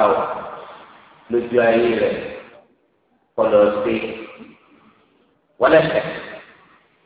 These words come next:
Pípọ̀ nínú àwọn Mùsùlùmí lọ lágbára àti lọ sí hajj, wọ́n ti ọ̀dọ́. Wọn ò lọ nítorí àwọn àwáwí àti ọ̀bẹ lẹ́rìn lẹ̀. Ìgbésẹ̀ owó àwọn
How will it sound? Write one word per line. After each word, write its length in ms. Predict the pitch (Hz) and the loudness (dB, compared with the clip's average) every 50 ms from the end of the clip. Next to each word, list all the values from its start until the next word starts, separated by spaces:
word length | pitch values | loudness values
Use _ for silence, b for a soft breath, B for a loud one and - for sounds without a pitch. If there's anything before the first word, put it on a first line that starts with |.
| _ _ _ _ _ _ _ _ _ _ _ _ _ _ _ _ - | _ _ _ _ _ _ _ _ _ _ _ _ _ _ _ _ 2
Pípọ̀ 280 | 180 175 - - 156 135 | 2 2 4 6 4 6
nínú 220 | - 143 139 131 | 6 4 2 2
àwọn 140 | 123 120 113 | 2 2 0
Mùsùlùmí 340 | 113 107 - 101 107 113 113 | -2 -4 -4 -4 -4 -2 0
lọ 100 | 117 120 | 2 2
lágbára 460 | 117 117 117 113 - 113 117 110 104 - | 4 4 4 2 2 4 2 4 4 2
àti 180 | - - - 104 | 2 0 -4 -4
lọ 120 | 104 104 101 | -2 -2 -2
sí 160 | - 104 104 | -2 -4 -8
hajj, 260 | - - 120 117 - - - - - - - | -6 -6 -4 -4 -4 -6 -8 -12 -16 -16 -14
wọ́n 200 | 92 98 107 113 | -10 -8 -8 -6
ti 120 | 113 131 117 | -4 -2 -2
ọ̀dọ́. 320 | - - - - 87 80 78 - - - - - - - - - - - - - - - - - - - - - - - - - - - - - - - - - - - - - - - _ _ _ _ _ _ _ _ _ _ _ _ - | -2 -2 -2 -4 -8 -8 -10 -12 -16 -18 -20 -20 -20 -20 -20 -20 -20 -20 -20 -20 -20 -20 -20 -20 -20 -20 -20 -20 -20 -20 -20 -20 -20 -20 -20 -20 -20 -20 -20 -20 -20 -20 -20 -20 -20 -20 _ _ _ _ _ _ _ _ _ _ _ _ 0
Wọn 160 | 269 143 135 | 4 6 6
ò 120 | 120 - 139 - - | 6 6 4 2 4
lọ 160 | 143 143 139 139 139 151 151 135 - - - 139 - | 6 6 8 8 6 4 0 -2 -4 -6 -10 -10 -10
nítorí 380 | - 131 117 131 131 135 - - | -10 -12 -8 -6 -2 0 2 2
àwọn 260 | 120 120 120 120 120 | 2 2 2 2 4
àwáwí 460 | 117 - - - 123 127 131 131 - 151 156 147 | 4 4 4 4 4 4 4 4 2 0 -2 -4
àti 220 | - - - 151 143 | -6 -6 -4 -2 -2
ọ̀bẹ 240 | - - - 143 135 | -2 -2 -2 -4 -4
lẹ́rìn 400 | - 104 98 98 98 113 113 113 | -4 -4 -4 -4 -4 -2 -2 -2
lẹ̀. 140 | 104 - - - - - - - - - - - - - - - - - - - - - - - - - - - - - - - _ _ _ _ _ _ _ _ _ _ _ _ _ _ _ _ _ | -2 -4 -6 -8 -10 -12 -14 -16 -16 -18 -18 -18 -20 -20 -20 -20 -20 -20 -20 -20 -20 -20 -20 -20 -20 -20 -20 -18 -20 -20 -20 -20 _ _ _ _ _ _ _ _ _ _ _ _ _ _ _ _ _
Ìgbésẹ̀ 360 | - 156 160 170 175 170 160 165 | 0 2 4 4 6 6 8 8
owó 260 | 185 185 180 180 180 | 8 8 8 8 6
àwọn 340 | 160 147 147 147 151 147 147 | 6 6 4 2 2 2 2